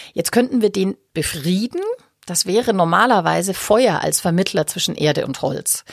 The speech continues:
Damit würde ich aber die Vier wieder schwächen, also würde ich es lieber lassen. Um die Zwei zu schwächen,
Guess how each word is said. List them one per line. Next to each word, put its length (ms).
Damit 260
würde 140
ich 100
aber 120
die 140
Vier 320
wieder 220
schwächen, 580
also 240
würde 140
ich 60
es 40
lieber 220
lassen. 520
Um 160
die 140
Zwei 320
zu 160
schwächen, 500